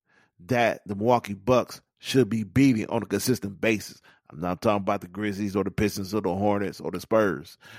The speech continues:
Those teams, you know, they either rebuilding or they're having a bad season, which they're trying to tank.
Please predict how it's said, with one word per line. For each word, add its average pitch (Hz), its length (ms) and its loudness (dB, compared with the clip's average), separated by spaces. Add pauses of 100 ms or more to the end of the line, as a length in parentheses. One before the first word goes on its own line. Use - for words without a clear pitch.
(200)
Those 110 260 4
teams, 107 540 -2 (320)
you 104 160 -6
know, 101 380 4 (360)
they 107 120 -4
either 107 320 -2
rebuilding 113 960 2 (500)
or 104 160 2
they're 110 160 0
having 113 240 2
a 98 40 -4
bad 110 340 0
season, 117 340 -2
which 104 180 -2
they're 98 140 0
trying 95 260 0
to 85 60 -8
tank. - 360 -12